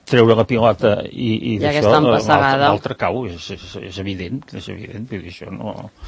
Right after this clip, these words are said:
Speaker 1: no. Però la intenció no era fer caure l'altre, és treure la pilota. Ara bé que, a més, després hi ha les cames de l'altre que s'hi entrebanquen. Això,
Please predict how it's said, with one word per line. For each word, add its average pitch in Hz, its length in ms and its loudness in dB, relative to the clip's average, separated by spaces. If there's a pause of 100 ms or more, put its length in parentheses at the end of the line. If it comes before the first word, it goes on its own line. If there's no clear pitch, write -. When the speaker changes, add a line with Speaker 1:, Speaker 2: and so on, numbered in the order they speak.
(300)
Speaker 1:
no. - 460 -10 (400)
Però 117 140 0
la 113 60 0
intenció 113 380 0
no 131 120 4
era 120 100 2
fer - 200 -4
caure 107 280 2
l'altre, 101 260 0
és - 100 -8
treure 107 280 -2
la 104 80 -4
pilota. 92 480 -6
Ara 95 180 -6
bé 92 100 -6
que, 110 100 0
a 101 100 0
més, 107 300 0
després 101 440 -6
hi 104 60 -2
ha 101 80 -2
les 98 160 -6
cames 98 300 -6
de 101 80 -4
l'altre 104 340 -4
que 101 100 -6
s'hi - 140 -8
entrebanquen. 104 540 -2
Això, 104 260 -4